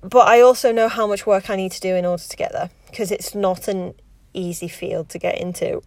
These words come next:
And it's especially not an easy field to get into if you're not fucking good at it. And believe me, when I first started, like, probably quite a lot of people that listen to this, when I first started, I wasn't fucking good. Like, this is what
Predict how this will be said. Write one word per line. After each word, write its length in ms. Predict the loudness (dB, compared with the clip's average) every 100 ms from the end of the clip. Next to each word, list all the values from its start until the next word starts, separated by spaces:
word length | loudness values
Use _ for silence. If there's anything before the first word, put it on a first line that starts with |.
| _ -20 -14 -10
And 140 | -8
it's 120 | -8
especially 440 | -8 -2 -2 -2 -4
not 140 | -4
an 60 | -4
easy 220 | -6 -8
field 220 | -4 -4
to 80 | -2
get 160 | -6
into 220 | -6 -4 -2
if 280 | -2 -4
you're 60 | -4
not 160 | -4 -4
fucking 280 | -6 -6
good 180 | 0 4
at 80 | 6
it. 200 | 4 2 -6 -20 -20 -8
And 160 | -4
believe 260 | 0 0 0
me, 220 | 0 2
when 120 | 2
I 60 | 0
first 340 | 2 2 2
started, 560 | 2 0 0 0 -2 0
like, 200 | 0 0
probably 580 | 0 0 4 6 4 2 -16 -20 -20 -8
quite 260 | 2 4
a 80 | 6
lot 160 | 4 2
of 80 |
people 260 | 0 -2 -2
that 120 | -2
listen 260 | -4 -4 -6
to 100 | -6
this, 200 | -4 -4
when 140 | -4 -4
I 40 |
first 280 | 2 2 2
started, 320 | 2 4 4
I 80 | 4
wasn't 300 | 2 0 0
fucking 400 | -2 -4 -4 2
good. 320 | 4 4 0 -8 -20 0
Like, 280 | 0 0 -4 -20 -20 _ 0
this 160 | 2 2
is 160 | -2 2
what 400 | 6 6 4